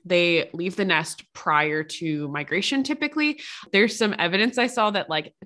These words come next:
ducks and geese recognize their parents. So they're flying as a flock. They might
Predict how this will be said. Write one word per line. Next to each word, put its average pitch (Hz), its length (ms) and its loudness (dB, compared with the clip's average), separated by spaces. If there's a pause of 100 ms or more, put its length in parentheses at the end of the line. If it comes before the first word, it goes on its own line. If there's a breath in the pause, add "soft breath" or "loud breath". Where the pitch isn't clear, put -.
(160)
ducks 185 500 2
and 165 480 0
geese 160 440 -10 (100)
recognize 170 480 -4
their 156 140 -6
parents. 160 480 -8
So 165 400 -2 (260 loud breath)
they're 208 80 -2
flying 185 380 2
as 175 120 -2
a 165 60 -4
flock. 170 420 0
They 170 140 0
might 156 300 -2